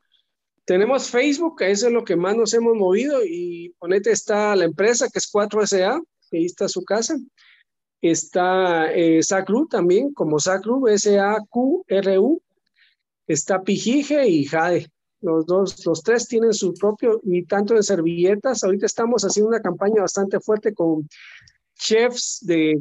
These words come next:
Cobán, chefs, eh, cocineros famosos de Caquic, lo que decías vos,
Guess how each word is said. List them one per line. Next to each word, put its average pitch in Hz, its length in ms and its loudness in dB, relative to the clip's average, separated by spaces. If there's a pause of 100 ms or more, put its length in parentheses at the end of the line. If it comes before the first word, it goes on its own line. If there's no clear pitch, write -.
(120)
Cobán, 185 540 -2
chefs, 240 340 -4
eh, 160 260 0
cocineros 208 720 0
famosos 208 560 0
de 170 140 -2
Caquic, 180 380 -2
lo 202 140 0
que 180 100 0
decías 202 440 2
vos, 254 440 -2